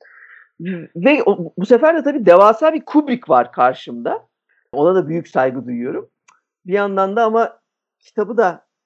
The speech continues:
"Ulan bu, bu kitap değil." falan, böyle çok karışık duygularla, kısaca söyleyeceğim şey böyle. Hani King'in ne dediğini daha sonra öğrendiğimde hani biraz King'i anlamıştım. Yani oradaki duygusallıkla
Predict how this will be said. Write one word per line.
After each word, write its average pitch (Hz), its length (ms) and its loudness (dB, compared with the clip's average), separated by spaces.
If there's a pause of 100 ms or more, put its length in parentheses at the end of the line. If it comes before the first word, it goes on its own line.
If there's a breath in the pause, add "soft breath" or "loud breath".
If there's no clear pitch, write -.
(120)
"Ulan 190 400 -4
bu, 220 240 -4
bu 208 60 -18
kitap 226 400 -4
değil." 214 160 -10
falan, 220 180 -4
böyle 294 100 -12
çok 330 200 -6
karışık 294 360 -6
duygularla, 139 480 2
kısaca 170 280 -8
söyleyeceğim 196 460 -6
şey 190 220 -2
böyle. 123 160 -2
Hani 127 140 -6
King'in 220 380 -4
ne 254 140 -2
dediğini 190 340 -4
daha 160 160 2
sonra 143 420 0
öğrendiğimde 170 640 0
hani 220 300 -4 (200)
biraz 247 240 -2
King'i 233 280 -2
anlamıştım. 202 640 -4
Yani 135 320 -4 (360 soft breath)
oradaki 220 420 2
duygusallıkla 185 960 -2